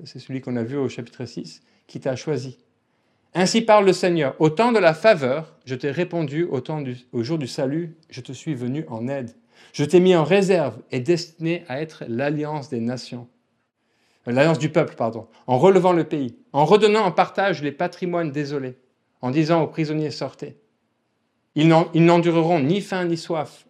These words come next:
Jamais ne les abattront ni la brûlure du sable, ni celle du soleil. Car celui qui est plein de tendresse pour eux les conduira. Vers les nappes d'eau les mènera se rafraîchir. Toutes les montagnes,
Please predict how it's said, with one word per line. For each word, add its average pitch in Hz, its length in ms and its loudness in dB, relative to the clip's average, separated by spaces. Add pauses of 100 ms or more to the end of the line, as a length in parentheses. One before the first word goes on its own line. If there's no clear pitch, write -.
Jamais 160 400 2
ne 160 100 0
les 135 180 0
abattront 156 460 -2
ni 156 120 0
la 147 120 0
brûlure 160 380 0
du 139 100 -8
sable, 151 360 -8
ni 135 180 -6
celle 156 220 -6
du 123 60 -10
soleil. 139 400 -8 (480)
Car 127 160 -8
celui 160 320 -4
qui 135 100 -4
est 127 60 0
plein 160 220 -4
de 135 80 -4
tendresse 139 480 -6
pour 135 240 -8
eux 139 40 -2
les 113 120 -4
conduira. 135 720 -6 (360)
Vers 117 100 -4
les 117 100 0
nappes 131 280 0
d'eau 135 140 -2
les 123 120 -2
mènera 120 400 -4
se 127 140 -16
rafraîchir. 113 640 -14 (680)
Toutes - 180 -6
les 123 80 -2
montagnes, 131 540 -2